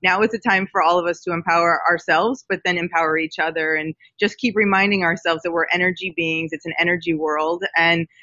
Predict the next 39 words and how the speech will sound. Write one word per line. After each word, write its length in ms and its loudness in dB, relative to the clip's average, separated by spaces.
that's 200 0
always 360 2
been 140 0
the 60 0
story. 360 2
That's 180 2
never 240 0
changed. 460 -4
Humans 240 -2
have 80 -4
always 360 2
been 480 0
creators 540 2
and 240 -4
energy 380 -2
beings, 420 -2
and 180 -2
we 80 -2
just 120 -6
have 160 2
to 60 0
understand 540 2
it 100 4
and 120 2
have 180 2
fun 220 2
with 120 2
it. 240 2
This 160 -2
is, 100 -6
doesn't 260 0
have 140 2
to 40 -4
be 140 -4
so 220 -4
serious. 600 0
It 140 -4
can 160 -4
be 120 -4